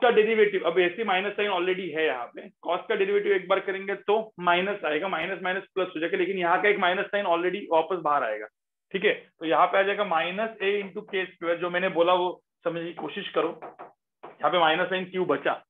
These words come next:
ठीक है? omega t minus k एक्स जब आप लिखोगे तो समझ में आएगा, या इसको after ये lecture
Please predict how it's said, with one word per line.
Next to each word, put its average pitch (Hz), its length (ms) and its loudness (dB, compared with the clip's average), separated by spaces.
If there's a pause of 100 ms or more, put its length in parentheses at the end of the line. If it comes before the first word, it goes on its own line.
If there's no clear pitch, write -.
(520)
ठीक 196 100 -6
है? 190 80 -4 (2000)
omega 170 340 2
t 185 160 -2
minus 170 360 0
k 180 80 -4
एक्स 165 100 -8
जब 175 100 2
आप 170 140 0
लिखोगे 175 300 -6
तो 175 80 -6
समझ 156 240 -2
में 156 140 -2
आएगा, 156 220 -4 (320)
या 170 100 2
इसको 170 340 2 (760)
after 202 380 2 (140)
ये 185 220 8
lecture 185 440 2